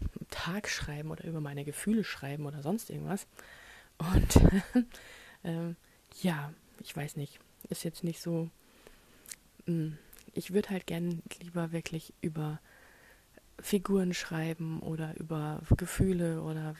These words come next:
was auch immer, weil das will ich ja trainieren und vorbereiten, aber ich werd was finden.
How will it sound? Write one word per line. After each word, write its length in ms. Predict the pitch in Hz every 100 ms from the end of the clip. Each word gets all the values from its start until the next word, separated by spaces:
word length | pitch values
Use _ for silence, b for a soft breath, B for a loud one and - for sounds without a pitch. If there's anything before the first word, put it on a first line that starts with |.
| -
was 180 | 156 -
auch 140 | 160
immer, 380 | - 170 165 175
weil 160 | 165 156
das 300 | - 180 -
will 140 | 160
ich 120 | 160
ja 120 | 160 156
trainieren 500 | - 156 151 160 165
und 220 | 156 -
vorbereiten, 640 | - 151 156 151 156 165
aber 260 | - 147 135 - B B B B B B B
ich 180 | - -
werd 180 | 233 -
was 140 | -
finden. 320 | - - -